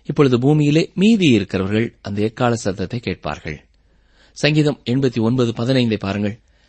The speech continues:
"கெம்பீர சத்தத்தை அறியும் ஜனங்கள் பாக்கியமுள்ளவர்கள். கர்த்தாவே, அவர்கள் உம்முடைய முகத்தின் வெளிச்சத்தில் நடப்பார்கள்."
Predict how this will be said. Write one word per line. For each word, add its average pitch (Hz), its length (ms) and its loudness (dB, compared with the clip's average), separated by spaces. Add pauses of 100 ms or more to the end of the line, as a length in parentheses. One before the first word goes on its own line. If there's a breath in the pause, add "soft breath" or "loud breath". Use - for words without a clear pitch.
(240)
"கெம்பீர 208 340 2
சத்தத்தை 127 480 -2
அறியும் 117 260 0
ஜனங்கள் 107 480 -2
பாக்கியமுள்ளவர்கள். 95 800 -4 (500)
கர்த்தாவே, 113 540 -2 (200 soft breath)
அவர்கள் 165 300 2
உம்முடைய 131 240 2
முகத்தின் 156 500 -2
வெளிச்சத்தில் 120 680 -2
நடப்பார்கள்." 85 680 -6